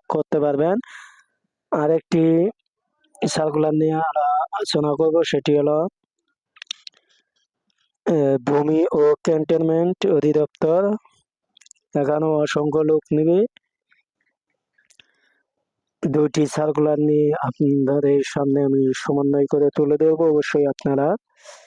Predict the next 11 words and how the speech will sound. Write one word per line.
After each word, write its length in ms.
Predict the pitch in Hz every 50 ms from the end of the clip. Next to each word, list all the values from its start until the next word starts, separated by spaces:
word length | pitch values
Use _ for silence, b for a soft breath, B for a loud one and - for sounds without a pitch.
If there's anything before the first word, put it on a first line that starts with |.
| B B B _ _ _ _ -
ভিডিওটি 640 | 151 151 147 151 151 147 147 147 156 160 160 165 -
শুরু 300 | - - - 160 147 147 -
থেকে 220 | 156 139 - 156
শেষ 220 | 143 - 156 143 135 -
পর্যন্ত 320 | - 156 139 147 147 147 147
দেখবেন, 440 | 151 - 160 156 - 165 170 175 165
আর 240 | 156 151 147 143
অবশ্যই 380 | 147 143 139 143 139 - 156 147
শেয়ার 340 | - - - 156 147 147 147 -
করে 160 | 160 160 156 147
দিবেন। 360 | 156 156 170 180 190 214